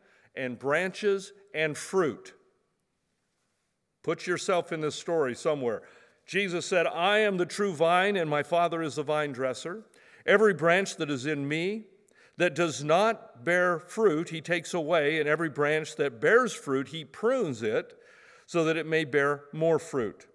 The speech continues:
You are already clean because of the word which I have spoken to you. Abide in me, and I in you. As the branch cannot bear fruit by itself unless it abides in the vine, so neither can you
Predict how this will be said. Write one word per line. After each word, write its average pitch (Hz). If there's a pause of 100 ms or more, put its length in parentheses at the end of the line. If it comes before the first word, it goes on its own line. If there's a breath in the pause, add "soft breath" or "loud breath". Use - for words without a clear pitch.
(720 soft breath)
You 160
are 147
already 160
clean 190
because 123
of 120
the 113
word 123
which 117
I 123
have 110
spoken 123
to 170
you. 98 (220 loud breath)
Abide 143
in 214
me, 143 (720 soft breath)
and 147
I 143
in 156
you. 175 (140 loud breath)
As 156
the 151
branch 175
cannot 180
bear 185
fruit 170
by 147
itself 180
unless 147
it 143
abides 151
in 147
the 131
vine, 143
so 165
neither 208
can 170
you 170